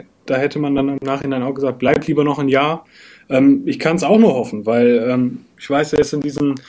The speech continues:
Diskussionen um, um Wechsel zu Topclubs immer jetzt heiß dabei. Nur in so einer Mannschaft, die,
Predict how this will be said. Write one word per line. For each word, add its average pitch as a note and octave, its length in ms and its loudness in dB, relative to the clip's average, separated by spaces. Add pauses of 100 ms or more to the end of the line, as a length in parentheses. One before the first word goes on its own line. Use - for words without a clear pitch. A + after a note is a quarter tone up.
(200)
Diskussionen D3+ 600 2
um, C#3+ 180 -2
um C3 440 -4
Wechsel D3 360 -2
zu - 140 -12
Topclubs E3 600 -6
immer D3 380 -2
jetzt D3 420 -8
heiß D3 320 -2
dabei. C#3+ 360 -2
Nur A#2 340 -2
in C3 100 -2
so C3+ 140 2
einer C#3 120 0
Mannschaft, D3+ 580 -2
die, C#3 260 -2